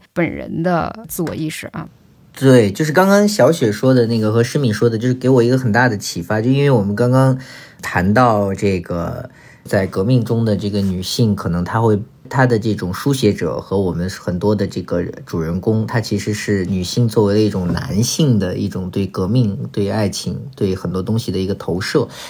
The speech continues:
Speaker 2: 但是反过来，其实我们要想一下，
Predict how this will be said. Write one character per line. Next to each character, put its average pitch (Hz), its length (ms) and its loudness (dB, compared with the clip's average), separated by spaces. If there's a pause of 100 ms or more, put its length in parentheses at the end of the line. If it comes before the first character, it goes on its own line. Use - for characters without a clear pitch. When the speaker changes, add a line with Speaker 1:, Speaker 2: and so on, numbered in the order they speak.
Speaker 2:
但 214 100 6
是 208 140 4
反 - 480 -2
过 170 160 4
来， 90 240 4
其 - 200 -6
实 135 200 2
我 104 160 2
们 90 160 -2
要 123 120 4
想 85 320 -2
一 92 60 -4
下， 113 260 2